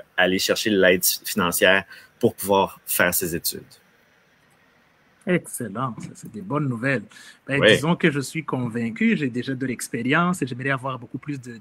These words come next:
Speaker 2: détails concernant ce programme après ce Facebook Live. Comment je peux avoir ces informations ?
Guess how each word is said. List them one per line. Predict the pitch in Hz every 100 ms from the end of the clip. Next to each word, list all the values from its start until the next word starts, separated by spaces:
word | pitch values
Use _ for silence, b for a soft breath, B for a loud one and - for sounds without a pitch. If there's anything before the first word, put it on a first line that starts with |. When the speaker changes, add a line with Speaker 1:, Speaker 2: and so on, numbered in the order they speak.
| 113
Speaker 2:
détails | 147 143 156 156 139 120
concernant | 123 - 117 131
ce | -
programme | 127 120 110 113 165 160 -
après | 127 -
ce | 127 127 110
Facebook | _ 123 - 117 -
Live. | 175 214 _
Comment | - 135 131 135
je | - _
peux | 165 170 160 b b -
avoir | 127 131 123
ces | 139 123
informations ? | 120 127 110 107 - 113